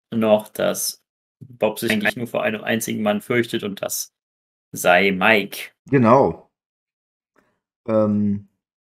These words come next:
Speaker 2: also, okay, dass er Angst vor ihm hat, das wussten wir noch nicht, aber dass die beiden, also, das,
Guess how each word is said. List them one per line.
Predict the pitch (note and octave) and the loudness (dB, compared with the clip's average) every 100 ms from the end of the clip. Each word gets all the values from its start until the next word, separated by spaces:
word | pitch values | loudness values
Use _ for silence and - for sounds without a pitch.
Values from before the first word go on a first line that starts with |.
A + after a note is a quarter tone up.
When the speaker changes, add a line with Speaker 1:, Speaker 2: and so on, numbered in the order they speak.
| _ _ _ _ _ | _ _ _ _ _
Speaker 2:
also, | - A#2+ A2+ - | -4 0 0 -4
okay, | - C#3 C3+ | -10 2 4
dass | C3 | 6
er | A#2 C3+ | 4 6
Angst | G3+ - | 4 4
vor | G#3+ | 4
ihm | F3 | 4
hat, | F3+ F#3 | 4 2
das | D3+ | 0
wussten | F#3 F#3 | 0 2
wir | C#3+ | 0
noch | D3+ | 2
nicht, | F#3+ | 2
aber | C#3+ C#3 | 2 2
dass | C#3 | 0
die | D3 C#3+ | -4 4
beiden, | D3 D3 C#3+ C#3 | 6 6 4 -2
also, | A#2+ A#2+ B2 | -4 -2 0
das, | A#2+ | 0